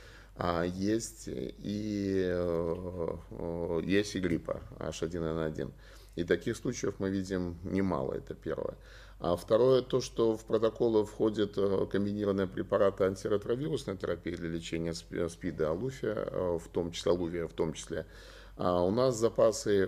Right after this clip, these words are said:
этих двух препаратов созданы в достаточном объеме. Даже больше скажу, эти препараты выпускаются нашей промышленностью. Здесь, опять же, вопрос, э, стоит очень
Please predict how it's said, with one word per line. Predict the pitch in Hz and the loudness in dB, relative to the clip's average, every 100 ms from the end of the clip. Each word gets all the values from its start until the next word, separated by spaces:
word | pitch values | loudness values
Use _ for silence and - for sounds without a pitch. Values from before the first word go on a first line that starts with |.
| - | 2
этих | 92 95 95 | 0 0 -2
двух | 101 | -2
препаратов | 107 110 127 139 131 - | -2 -2 2 2 2 -4
созданы | - 92 90 85 | -4 -2 0 -2
в | 87 | 2
достаточном | 98 98 92 - - - - - - | 2 4 2 2 -4 -10 -8 -6 -4
объеме. | 95 113 131 123 101 107 - - - | -4 0 0 0 0 -2 -8 -10 -2
Даже | 95 90 | 2 2
больше | 92 120 139 - | 2 0 0 -2
скажу, | - 107 101 | -2 0 0
эти | 95 | 0
препараты | 90 87 87 98 - | -4 -4 0 0 0
выпускаются | 90 - - 87 87 | -6 -6 -4 -4 -4
нашей | 82 78 - | -4 -4 -4
промышленностью. | - 69 - - - - - - - - - - - | -6 -6 -6 -10 -14 -16 -18 -20 -20 -20 -18 -14 -8
Здесь, | 95 127 135 135 | 0 2 2 -2
опять | - 101 120 131 | 0 0 4 4
же, | 131 120 | 2 2
вопрос, | 107 107 104 113 113 - | 2 4 4 2 2 -2
э, | 98 | -4
стоит | - 98 107 101 | 0 0 0 -2
очень | 95 95 92 87 | -4 -2 -2 -2